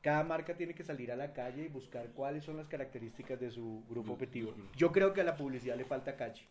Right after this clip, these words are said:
Speaker 1: Necesitamos más investigaciones cualitativas para entender
Speaker 2: Pero yo
Speaker 1: qué
Speaker 2: creo
Speaker 1: es lo
Speaker 2: que
Speaker 1: que
Speaker 2: yo, pero yo
Speaker 1: realmente pasa con los grupos objetivos, para saber qué productos, qué marcas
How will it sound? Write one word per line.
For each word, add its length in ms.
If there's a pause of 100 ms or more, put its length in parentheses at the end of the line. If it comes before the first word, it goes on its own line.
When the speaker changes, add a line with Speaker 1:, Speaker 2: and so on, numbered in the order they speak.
(500)
Speaker 1:
Necesitamos 420
más 160
investigaciones 600
cualitativas 680
para 180
entender 320
Speaker 2:
Pero 100
yo 100
Speaker 1:
qué 20
Speaker 2:
creo 80
Speaker 1:
es 60
lo 60
Speaker 2:
que 60
Speaker 1:
que 60
Speaker 2:
yo, 80
pero 100
yo 60
Speaker 1:
realmente 400
pasa 460 (280)
con 200
los 100
grupos 260
objetivos, 360
para 160
saber 220
qué 140
productos, 560
qué 140
marcas 560